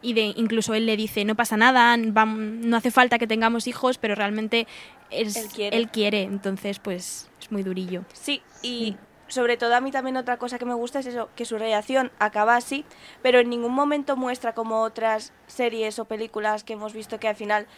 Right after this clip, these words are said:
Speaker 2: pues es una pelea y que se acaban odiando, no. Acaban bien y de hecho se
Speaker 1: Mm.
Speaker 2: vuelven a juntar en otra ocasión y tienen una relación totalmente, pues, de cariño y aprecio entre ambos, porque al final, por mucho que ya no estén juntos, el cariño y aprecio sigue ahí.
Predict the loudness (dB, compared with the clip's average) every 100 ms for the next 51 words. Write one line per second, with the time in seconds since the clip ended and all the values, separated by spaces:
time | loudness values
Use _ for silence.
0 | -14 -4 -4 -4 0 0 0 0 2 4
1 | 4 2 -6 -4 0 0 0 0 0 2
2 | 0 0 -2 -2 -20 -2 0 2 2 0
3 | 0 -2 -2 -4 -6 -4 -4 -4 0 2
4 | 2 2 0 -2 -2 0 0 2 2 2
5 | -4 -2 -4 -6 -10 -10 -4 -2 -2 0
6 | 2 2 2 0 0 -2 -2 -2 -2 -2
7 | -2 -4 -4 -14 -2 -2 -2 -2 0 2
8 | 2 2 2 2 2 2 -2 0 -2 -2
9 | 0 0 2 0 -8 -8 -8 -6 -4 -6
10 | -6 -20 -8 -2 -2 -2 -6 -4 -4 0
11 | 2 2 -2 -6 -8 -6 -4 -4 -4 -6
12 | -4 -4 -2 -2 -4 -4 -6 -6 -6 -2
13 | -2